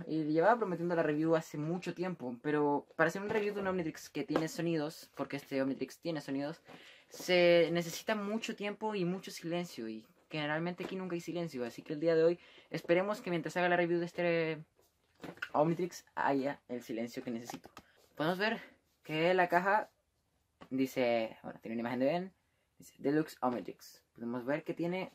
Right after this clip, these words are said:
distintos, distintos modos de elegir, de escuchar y de mover.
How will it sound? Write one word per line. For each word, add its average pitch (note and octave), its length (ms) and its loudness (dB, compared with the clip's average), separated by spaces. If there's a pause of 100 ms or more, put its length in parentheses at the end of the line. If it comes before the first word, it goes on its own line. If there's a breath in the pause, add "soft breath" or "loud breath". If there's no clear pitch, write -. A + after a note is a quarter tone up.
distintos, F3+ 840 -6 (240)
distintos F3 440 -6
modos C#3 540 -2 (460 soft breath)
de B2 240 2
elegir, F3 420 0 (360)
de F3 100 -2
escuchar F3+ 540 0 (440)
y C#3+ 120 4
de C3 80 6
mover. A#2 340 2